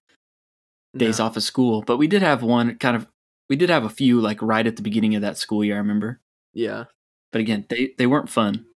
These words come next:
Speaker 1: It was
Speaker 2: The
Speaker 1: like the power
Speaker 2: main
Speaker 1: goes out.
Speaker 2: Yeah. I mean, we were
Speaker 1: There
Speaker 2: in
Speaker 1: was nothing
Speaker 2: between
Speaker 1: to do.
Speaker 2: houses at that time. I think we were just about to move into our newest house, and we couldn't because of the hurricanes.
Speaker 1: Yeah,
Speaker 2: And
Speaker 1: yeah.
Speaker 2: so we were just hunkered down.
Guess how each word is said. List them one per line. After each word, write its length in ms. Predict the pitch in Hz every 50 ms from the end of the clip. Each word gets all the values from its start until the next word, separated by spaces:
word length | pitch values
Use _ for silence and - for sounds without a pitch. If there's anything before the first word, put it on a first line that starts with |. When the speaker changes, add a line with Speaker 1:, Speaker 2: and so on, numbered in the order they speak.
| _ - - - - -
Speaker 1:
It 40 |
was 160 | 131 123 123 -
Speaker 2:
The 40 |
Speaker 1:
like 140 | - 151 143
the 100 | 139 147
power 200 | 156 117 120 123
Speaker 2:
main 80 | 120 110
Speaker 1:
goes 200 | 120 117 110 110
out. 220 | 107 107 107 107 - - _ _ _ _ _ _ _ _ _ _ _ _ _ _ _ _ _ -
Speaker 2:
Yeah. 300 | 117 117 107 104 101 98 - - -
I 60 | -
mean, 160 | 147 156 156
we 100 | 170 220
were 140 | 240 233 208
Speaker 1:
There 80 | - 135
Speaker 2:
in 60 | 131
Speaker 1:
was 80 | 120 220
nothing 240 | 240 233 - - -
Speaker 2:
between 120 | 208 202
Speaker 1:
to 60 | 214
do. 80 | - -
Speaker 2:
houses 140 | - 131 139
at 120 | 143 139
that 120 | 156 147 -
time. 340 | - 151 147 151 147 139
I 40 | -
think 200 | - - 143 -
we 80 | 139 135
were 220 | 123 117 110 104 - _ _ _ _ _ _ _ _ _ _ _ _ _ _ _ _ _ _ - -
just 200 | 147 143 - -
about 200 | 131 139 135 -
to 80 | 120
move 160 | 123 123 120
into 180 | 123 120 113 123
our 100 | 120 113
newest 280 | 110 113 117 113 - -
house, 340 | 127 117 117 117 - - -
and 120 | - 113
we 80 | 113 110
couldn't 400 | - - 123 113 120 - - -
because 260 | - - - 117 110
of 80 | 117 113
the 80 | 123
hurricanes. 640 | - 147 127 127 123 131 123 123 127 127 - - - _ _ _ _ _ _ _ _
Speaker 1:
Yeah, 280 | - - 110 101 - - -
Speaker 2:
And 200 | 120 123 123 113
Speaker 1:
yeah. 140 | 110 80 - - -
Speaker 2:
so 120 | - 135
we 120 | 127 135
were 60 | 143 143
just 180 | 139 135 -
hunkered 300 | - 139 123 - 127 113
down. 340 | 117 113 113 117 117 117 117